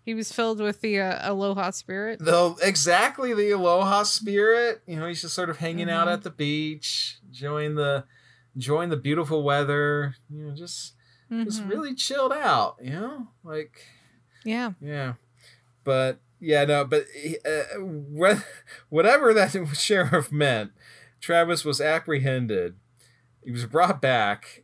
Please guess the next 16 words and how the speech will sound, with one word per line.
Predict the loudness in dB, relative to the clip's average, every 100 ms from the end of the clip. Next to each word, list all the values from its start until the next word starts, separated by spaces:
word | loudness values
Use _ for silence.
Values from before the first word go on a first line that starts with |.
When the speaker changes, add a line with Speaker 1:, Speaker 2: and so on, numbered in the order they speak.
| -10
Speaker 2:
and | -6
we | -2
get, | -2 -2
you | -2 -4
know, |
we | -2
get | 0 0
Speaker 1:
Mm-hmm. | -2 -4 -6
Speaker 2:
the | -6 -6 -8 -12 -14 -8
text | -4 -4 -2 -4
update | -4 -2 0 0 -4 -12
and | -14 -14 -14 -16 -12
so | -6 -4 -4
forth. | -2 0 0 -2 -10 _ _ _ -12
Speaker 1:
Yeah. | -8 -8 -10 -10
Speaker 2:
And | -4 0 0 -2 -6 -6 -8